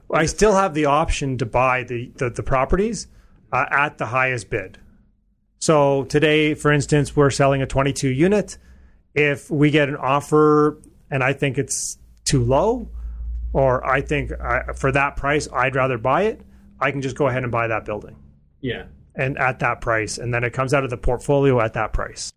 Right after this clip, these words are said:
Speaker 2: So is that something that you guys had written into your J V agreement, or you have a shareholders agreement
Speaker 1: We have a
Speaker 2: on
Speaker 1: shareholder agreement and J V agreement, yeah.
Speaker 2: Yeah.
Speaker 1: And then we just agreed in the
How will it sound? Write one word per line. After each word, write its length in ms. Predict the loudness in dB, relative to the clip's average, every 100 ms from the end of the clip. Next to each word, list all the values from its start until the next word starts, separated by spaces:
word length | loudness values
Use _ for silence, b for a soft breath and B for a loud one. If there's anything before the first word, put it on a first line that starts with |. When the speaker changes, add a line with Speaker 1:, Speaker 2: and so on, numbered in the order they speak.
| -2
Speaker 2:
So 240 | 0 2 0
is 160 | 0
that 400 | 0 -2 -4 -6
something 320 | -4 -2 0
that 60 | 0
you 120 | 0
guys 160 | 0 0
had 160 | -2
written 240 | 0 -2 -2
into 160 | -2
your 80 | -2
J 200 | 0 0
V 120 | 0
agreement, 380 | 0 2 2 2
or 60 | 2
you 100 | 2
have 100 | 0
a 40 |
shareholders 500 | 0 0 2 2 0
agreement 460 | 0 2 2 2 2
Speaker 1:
We 40 |
have 120 | 2
a 0 |
Speaker 2:
on 40 | 2
Speaker 1:
shareholder 500 | 0 0 0 -2 -2
agreement 360 | -2 -4 -2
and 120 | -2 -2
J 140 | -2
V 220 | -2 -4
agreement, 340 | -4 -6 -8 -10
yeah. 120 | -10 -10
Speaker 2:
Yeah. 260 | -10 -8 -2
Speaker 1:
And 160 | 0 2
then 180 | 2 4
we 140 | 4
just 220 | 4 0
agreed 400 | 0 2 2 2
in 300 | 0 -2 0
the 220 | 2 0